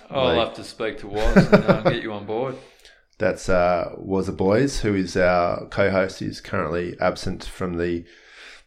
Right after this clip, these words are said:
Speaker 2: Barreled Podcast Studios, but he'll be, he'll be there at some point for a, uh, a co-host duties. Um, so I've got a, I'm in a few leagues. I'm in the Dragon Lipped Podcast League, uh,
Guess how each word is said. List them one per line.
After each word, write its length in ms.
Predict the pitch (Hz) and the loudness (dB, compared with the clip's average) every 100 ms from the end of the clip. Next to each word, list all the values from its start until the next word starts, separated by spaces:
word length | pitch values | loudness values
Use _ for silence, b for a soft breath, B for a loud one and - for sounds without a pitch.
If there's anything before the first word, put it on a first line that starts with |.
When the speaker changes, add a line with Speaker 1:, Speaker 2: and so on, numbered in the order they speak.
| - | 2
Speaker 2:
Barreled 440 | 95 90 87 - | 4 4 2 -2
Podcast 440 | - 104 - 95 90 | -4 -4 0 0 0
Studios, 480 | - 104 123 - - | -6 -6 -4 -6 -6
but 160 | 85 | -8
he'll 120 | 95 87 | -6 -6
be, 180 | 85 - - | -6 -10 -6
he'll 120 | 101 | -4
be 200 | 92 90 | -4 -6
there 480 | 90 90 87 - - - | -4 -4 -4 -8 -16 -16
at 100 | - | -14
some 180 | - 50 | -10 -10
point 280 | - 52 - | -8 -10 -10
for 220 | - 53 | -10 -8
a, 260 | 50 50 55 | -6 -6 -6
uh, 200 | 52 101 107 b b b b b b | -6 -8 -12 b b b b b b
a 40 | - | -12
co-host 720 | - 92 92 90 - - - - - | -2 -2 -2 -4 -4 -4 -8 -20 -18
duties. 680 | 78 90 87 92 85 80 - - | -10 -6 -6 -6 -8 -6 -6 -2
Um, 540 | 110 107 107 104 107 - | 2 2 2 -2 -6 -12
so 420 | - 135 104 80 B B B _ _ _ | 4 8 8 4 B B B _ _ _
I've 160 | 110 110 | 0 2
got 120 | 101 | 2
a, 140 | 95 104 | 2 0
I'm 140 | 107 | -2
in 80 | 90 | -2
a 40 | |
few 240 | 82 92 87 | -4 -4 -2
leagues. 280 | 87 87 | -4 -4
I'm 80 | 90 | -6
in 80 | 87 | -6
the 60 | 78 | -6
Dragon 640 | - 87 87 85 82 82 | 0 2 2 0 -6 -10
Lipped 640 | - 90 98 95 - - - - _ | -8 -2 -2 -2 2 2 2 -2 _
Podcast 680 | 95 95 - 92 85 - - - | -2 -2 0 0 0 -8 -14 -10
League, 340 | 120 135 143 - B B B B B B - | 0 0 0 -6 B B B B B B -10
uh, 380 | 85 80 78 | -4 -2 -4